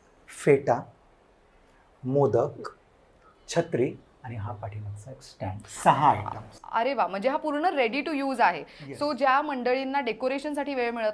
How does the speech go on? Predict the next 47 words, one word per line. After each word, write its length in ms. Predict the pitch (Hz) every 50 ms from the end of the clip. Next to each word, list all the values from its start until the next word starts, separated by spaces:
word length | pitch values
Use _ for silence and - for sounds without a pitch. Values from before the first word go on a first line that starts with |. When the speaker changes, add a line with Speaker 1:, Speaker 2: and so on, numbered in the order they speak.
| 214
Speaker 2:
नाही 180 | 208 190 185 190
किंवा 200 | - 214 202 202
तर 160 | 202 220 220
अगदी 240 | 220 196 175 214 240
त्यांना 260 | 233 247 233 226 240
यंदा 300 | 240 226 208 214 220 226
गणेशोत्सव 440 | 220 214 196 202 233 208 - - 247
पारंपरिक 580 | 247 - 202 180 208 247 247 277 262 269 262
पद्धतीने 580 | 262 262 233 190 180 220 233 226 233 233 233 233 240
थोडासा 440 | 254 220 214 220 220 220 247 233 233
त्यांचा 260 | 233 220 202 202 220
डेकोरेशन 580 | 220 208 202 202 196 196 190 185 190 - 202 202
करायची 380 | 208 196 185 180 180 180 214
इच्छा 220 | 196 202 - - 190
असेल, 240 | 185 185 175 175 180 - - - - - -
तर 80 | - 226
मग 100 | 240 269
पैठणीचा 680 | 262 - 247 220 220 214 - 233 277 277 262 262 277 254
असा 160 | 240 247 285
कम्प्लीट 540 | - - 220 233 226 - 254 254 285 294 294
सेट 320 | - - - 269 262 262 262 -
तुम्हाला 260 | 262 240 226 220 214
मिळू 200 | 208 202 190 190
शकतोय 320 | 190 - 180 - - 226 269
साडेतीन 480 | 262 247 208 185 185 185 190 202 202
हजारात. 320 | 196 180 165 156 151 151 156 - - - - - -
So 60 | 320 320
याला 160 | 302 285 294
तुम्ही 180 | 277 330 359
मोदक 320 | 392 302 277 262 220 240 208 - -
असं 540 | 214 220 - 254 247 240 233 220 - - 214 214
नाव 180 | 214 185 185
Speaker 1:
हो. 60 | 185 147
Speaker 2:
दिलं 140 | 170 165
या 140 | 165 175 190
डिझाईनला. 440 | 196 202 185 170 156 151 151 156 - -
Speaker 1:
हा, 160 | - - - - -
Speaker 2:
बरं. 200 | - 220 208 175
Speaker 1:
ही 120 | 156 202 190
एक 100 | 165 143
डिझाईन 340 | 135 123 123 123 123 120 123
आहे. 240 | 117 101 123 170 196 - - -
Speaker 2:
ओके. 220 | 202 190 - 180
Speaker 1:
त्याचं 200 | 208 - 147 135
मोदक 320 | 120 113 113 160 165 -
नाव 200 | 151 139 131 120
आहे. 140 | 123 143 185